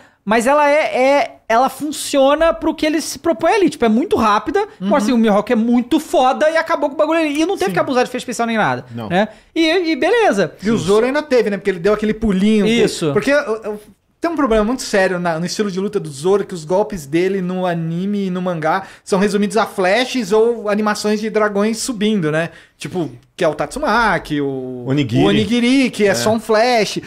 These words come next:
Speaker 2: Então, você não tem realmente o Zoro se movimentando com as três espadas pra você criar um, uma
Speaker 1: Uhum.
Speaker 2: coreografia de luta. E realmente fica difícil pro Makenyu fazer alguma coisa com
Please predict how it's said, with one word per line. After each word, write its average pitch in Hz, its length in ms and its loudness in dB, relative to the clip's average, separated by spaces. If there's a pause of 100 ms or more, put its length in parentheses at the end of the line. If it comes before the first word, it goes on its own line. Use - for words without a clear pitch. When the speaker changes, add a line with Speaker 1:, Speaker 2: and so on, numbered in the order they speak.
(140)
Speaker 2:
Então, 277 320 0 (180)
você - 240 -2
não 285 160 0
tem 330 280 -4
realmente 277 640 0
o 262 60 0
Zoro 208 340 2
se - 140 -4
movimentando 214 880 0
com 233 80 -2
as 214 120 -4
três 185 240 -2
espadas 175 440 -4
pra 185 120 -6
você 175 440 -4 (280)
criar 185 360 2
um, 160 260 0
uma 147 140 2
Speaker 1:
Uhum. 139 60 0
Speaker 2:
coreografia 165 520 0
de 156 100 -2
luta. 143 280 -2 (220)
E 196 60 -2
realmente 269 280 0
fica 285 120 -4
difícil - 340 -6
pro 233 100 -4
Makenyu 214 320 0
fazer 202 240 -2
alguma 208 220 -2
coisa 208 420 -2 (120)
com 175 280 -10